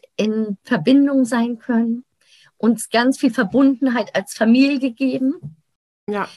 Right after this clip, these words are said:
Speaker 1: Und ich glaube, eine andere Sichtweise darauf zu kriegen.
Speaker 2: Ja. Ja, ich glaube auch. Also ich, ich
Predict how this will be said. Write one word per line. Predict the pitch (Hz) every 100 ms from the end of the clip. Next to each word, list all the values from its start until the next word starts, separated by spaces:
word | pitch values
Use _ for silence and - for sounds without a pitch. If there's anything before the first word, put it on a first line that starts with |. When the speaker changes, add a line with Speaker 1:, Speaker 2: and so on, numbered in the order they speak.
| _ - - _ -
Speaker 1:
Und | 233 226 226 _
ich | _ _
glaube, | - 247 262
eine | 233 -
andere | 262 247
Sichtweise | 214 254 - 208 185 175 151
darauf | 139 147 151 -
zu | - -
kriegen. | - - 135 - 123 - _ _ -
Speaker 2:
Ja. | 196 - _ _ _ _ _ _ - - - -
Ja, | 202 220 220 214 233 _ -
ich | 233
glaube | 254 247 240 -
auch. | 196 208 214 -
Also | 226 233
ich, | 240 _ _ _ _ _ _ _ _
ich | 262 233 _